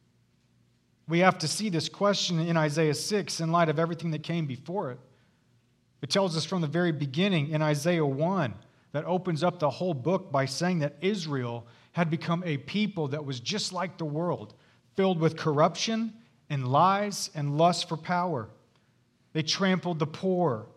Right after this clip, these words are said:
They piled up injustice. They applauded at oppression.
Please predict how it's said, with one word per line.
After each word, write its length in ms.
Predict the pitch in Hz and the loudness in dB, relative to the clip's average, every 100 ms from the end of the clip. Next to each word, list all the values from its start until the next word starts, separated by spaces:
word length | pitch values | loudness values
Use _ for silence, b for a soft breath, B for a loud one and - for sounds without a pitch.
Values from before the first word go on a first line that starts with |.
| _ - | _ -4
They 120 | 151 | -2
piled 480 | 151 180 190 190 175 | -2 0 2 2 4
up 160 | 180 180 | 2 2
injustice. 760 | 165 165 170 - - 135 - | 0 4 4 2 -6 -6 -4
They 220 | 160 135 B B | -4 -6 B B
applauded 760 | 147 - 170 196 202 190 147 127 | -12 -10 -2 2 4 4 0 0
at 200 | 170 160 | 2 2
oppression. 720 | - 180 185 - 151 113 | 0 0 0 0 -2 -6